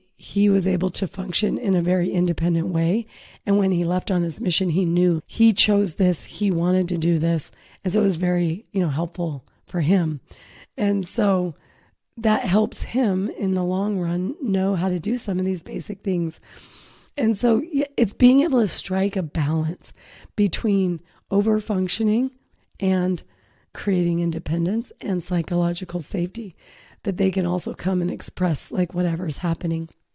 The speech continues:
There's another area that I see this come up for moms are when missions or they're not, or,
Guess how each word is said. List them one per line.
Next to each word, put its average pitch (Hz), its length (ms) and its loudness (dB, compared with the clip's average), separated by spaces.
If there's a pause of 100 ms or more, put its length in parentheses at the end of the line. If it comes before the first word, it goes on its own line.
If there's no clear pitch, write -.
(480)
There's 220 200 6
another 214 320 4
area 190 380 2
that 180 120 2
I 185 120 2
see 180 440 0 (400)
this 185 180 -2
come 180 240 2
up 175 280 -2 (160)
for 190 180 -2
moms 165 500 -2 (1080)
are 180 420 2
when 180 720 0 (240)
missions 185 680 0 (380)
or 202 180 2
they're 180 220 2
not, - 340 -6
or, 214 380 4